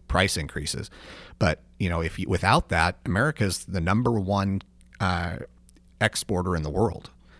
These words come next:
We were up until this current administration. And that, that was w-, through the last two administrations. It's just this administration's putting the brakes on it all.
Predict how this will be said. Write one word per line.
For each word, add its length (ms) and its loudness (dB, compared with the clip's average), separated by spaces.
We 120 2
were 420 2
up 160 -2
until 300 -2
this 160 -6
current 240 -2
administration. 600 -4
And 80 -4
that, 220 2
that 220 4
was 160 2
w-, 300 -10
through 180 -2
the 100 0
last 320 4
two 200 4
administrations. 720 -4
It's 100 -6
just 220 -4
this 240 0
administration's 640 -4
putting 240 -4
the 60 -6
brakes 320 -6
on 80 -6
it 80 -10
all. 160 -12